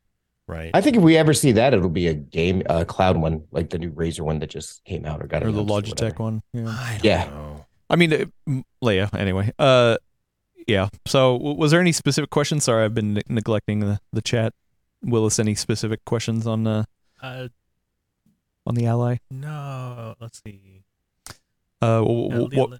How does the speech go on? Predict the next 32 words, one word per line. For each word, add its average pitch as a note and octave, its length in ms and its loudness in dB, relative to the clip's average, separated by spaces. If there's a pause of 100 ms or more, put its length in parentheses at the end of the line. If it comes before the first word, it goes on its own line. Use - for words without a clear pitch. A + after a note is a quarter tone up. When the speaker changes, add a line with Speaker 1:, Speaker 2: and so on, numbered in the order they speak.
Speaker 3:
while C3+ 160 2
you're C3+ 120 4
hunting C3+ 180 4
around, A#2 400 2
um, A2+ 300 4
Speaker 2:
I B2+ 60 4
have F3+ 160 4
a D3 40 4
question. B2 480 2
Speaker 3:
Yeah, D#3+ 140 2
yeah, D3+ 60 4
Speaker 4:
Yeah. D3+ 80 2
Speaker 3:
please. B2 320 -4 (760)
Speaker 2:
Uh, C#3+ 640 6
so D3+ 300 4
the D3 80 6
one F#3+ 160 6
thing G3+ 100 4
that E3+ 100 8
stood D#3+ 160 4
out D#3+ 240 4
to - 120 -4
me B2+ 180 6
about G#2 220 4
the F#2+ 80 4
rog F#2 200 6
Ally F#2+ 360 6
is G2 220 4
that G2+ 200 4
it E2+ 120 0
doesn't G#2 360 4
have, G2+ 580 4